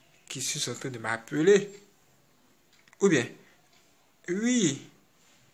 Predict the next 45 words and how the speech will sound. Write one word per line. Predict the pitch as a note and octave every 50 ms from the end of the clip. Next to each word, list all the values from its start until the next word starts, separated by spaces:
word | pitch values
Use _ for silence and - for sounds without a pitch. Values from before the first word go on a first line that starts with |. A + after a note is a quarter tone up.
| _ _ _ _ - _ _ _ _ _ _ _ _ - - _ _ _ _
Quand | - C4
je | B3+ A#3
te | F#3 F#3+
regarde | E3+ E3+ E3+ F#3 F#3+
dans | F3+ D#3+
le | D#3 D3
miroir | D3 D3 D3+ D#3+ D#3+ D#3
et | D#3 D#3
tu | -
es | B2+
beau | A2+ A#2 B2 C#3 C3+
là, | A#2+ G#2+ - - - - _ _ _ _ _ _ _ _ _ _ _ _ _ _ _ _ -
est-ce | - G3+ G#3
que | A3+
tu | G#3+ - D#3+
dis | D3+ E3+
au | E3+
miroir, « | D#3 C#3+ C#3+ C#3+ D3+ D#3 E3 E3 - - - - _ _ _ _ _ _ - - - - - - - _ _ _ _ _ _
Je | - - C#3
me | C#3 C#3+
suis | - F#3
assez | E3 D3+ - F3+ E3+
miré | D#3 D3 D3 D3 D#3+ D#3+ C#3+
vingt, | B2+ C3+ D#3 D3
dix, | C3 - D#3 C#3 - F3 F3
vingt | D#3+ D3 F3 F3+
fois | E3+ - F3+ E3 E3
par | D3+ C#3 C#3
jour, | C3+ D3 D3 C3+
donc | D3+ D#3+ D#3+ D#3 D#3+ - - -
je | C#3+ C3+ C#3
ne | C3
m'aimais | C3+ C3 C3 C3 C3+ C3
plus. » | - - E3 E3 - -
<laughs> | - - - - - - - - C5 C5 B4+ B4+ C5+ C#5 B4 G4 C5 - - - - - - - - - - - - - - - - - - - - - - - - - - - - - - - - - - - - -
Tu | - D4
ne | C#4+
sais | C4 C#4+ C#4 D4+
pas | D4+ D4+ C#4 B3
ce | B3
qu'elle | B3 B3 A#3+
a | B3 A#3+
à | A3+ G3
te | G3+
dire. | G3+ G3+ A3 G3+ F3